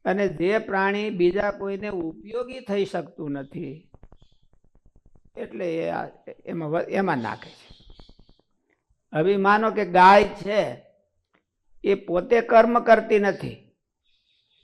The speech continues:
પણ ગાય કોકને ઉપયોગી થાય તો એનું ફળ તો એને મળવું જ જોઈએ. એનું ફળ છે અને એવું મળે છે, એવું આપણે ઇતિહાસોમાં સાંભળ્યું છે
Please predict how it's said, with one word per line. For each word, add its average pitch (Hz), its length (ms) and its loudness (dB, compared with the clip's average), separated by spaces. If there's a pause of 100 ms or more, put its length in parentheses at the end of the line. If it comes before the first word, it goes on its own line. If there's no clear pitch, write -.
(360)
પણ 214 200 -4
ગાય 175 320 6
કોકને 208 320 -2
ઉપયોગી 208 640 2
થાય 202 420 6 (1400)
તો 185 60 -2
એનું 190 220 2
ફળ 170 280 4
તો 180 140 -6
એને 170 160 0
મળવું 165 360 -2
જ 147 80 -14
જોઈએ. 220 260 -10 (1700)
એનું 165 280 -14
ફળ 175 280 -4
છે 175 220 -12 (760)
અને 180 220 -12 (120)
એવું 190 220 -4
મળે 190 380 4
છે, 165 140 0 (100)
એવું 170 300 -2 (840)
આપણે 175 320 -2 (720)
ઇતિહાસોમાં 170 760 -10
સાંભળ્યું 185 340 -8
છે - 120 -20